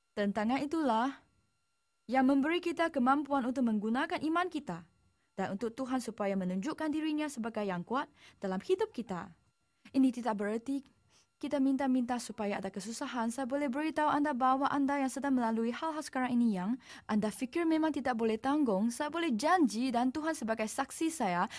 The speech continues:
bahawa jika anda terus bertumbuh dalam Tuhan, lima tahun dari sekarang anda mungkin masih menghadapi masalah yang sama tetapi tidak merasanya.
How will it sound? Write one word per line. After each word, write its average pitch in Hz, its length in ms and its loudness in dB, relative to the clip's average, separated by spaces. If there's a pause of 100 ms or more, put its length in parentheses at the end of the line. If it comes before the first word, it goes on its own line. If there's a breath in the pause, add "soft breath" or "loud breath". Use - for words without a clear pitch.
(100)
bahawa 202 240 2
jika 214 160 -2
anda 311 240 2
terus 330 240 -2
bertumbuh 254 480 0
dalam 196 240 0
Tuhan, 214 320 -4 (240 loud breath)
lima 311 320 2
tahun 294 240 4
dari 302 240 2
sekarang 202 400 -2
anda 240 240 2
mungkin 269 320 4
masih 311 320 0
menghadapi 269 480 2
masalah 269 400 2
yang - 80 -4
sama 196 320 -2
tetapi 254 320 -6
tidak 277 240 2
merasanya. 262 720 0